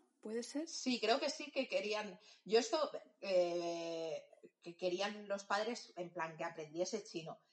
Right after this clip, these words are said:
Speaker 2: Y yo esto, el otro día, me salgo un poco del tema, es que el otro día vi un documental sobre, sobre el, la política de, de un hijo,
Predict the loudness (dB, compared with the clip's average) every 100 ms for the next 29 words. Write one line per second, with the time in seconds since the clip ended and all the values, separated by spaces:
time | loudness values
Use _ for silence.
0 | _ _ -12 -6 0 2 2 0 0 0
1 | -2 -2 -4 0 0 0 -2 -8 _ _
2 | _ -20 _ -20 -6 -6 0 0 0 -2
3 | 0 0 -2 -2 -4 -6 -4 -2 -2 2
4 | 2 0 -4 -4 -4 -4 -2 0 0 0
5 | -4 -2 -4 -2 -2 -4 -6 -10 -12 -10
6 | -8 -4 -4 -6 -14 _ -14 -14 _ -8
7 | -6 -4 -4 -4 -6 -2 0 0 0 -4
8 | -4 -6 -8 -8 -6 -6 -8 -8 -8 -8
9 | -6 -4 -2 -4 -6